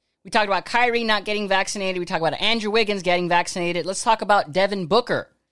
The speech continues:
Recently revealed on one of his Twitch streams that he, he was battling covid.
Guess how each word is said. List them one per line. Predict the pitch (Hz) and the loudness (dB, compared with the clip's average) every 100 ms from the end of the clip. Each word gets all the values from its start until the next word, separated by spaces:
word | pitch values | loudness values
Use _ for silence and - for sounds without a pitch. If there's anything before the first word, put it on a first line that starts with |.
| _ _ _ | _ _ _
Recently | 160 233 - 233 196 185 | -6 -4 -2 -4 -4 -6
revealed | 175 165 208 196 | -6 -2 0 2
on | 170 156 | 0 0
one | 180 | 0
of | 175 | 0
his | 160 - _ - | -4 -8 _ -18
Twitch | - 208 208 | -2 -2 0
streams | - - 196 208 233 233 | -4 -4 -4 -2 -2 -4
that | 151 | -6
he, | 151 190 | -6 -8
he | 175 | -8
was | 147 | -6
battling | 139 175 226 175 139 | 0 2 2 0 -4
covid. | 160 143 143 170 | -2 0 0 -2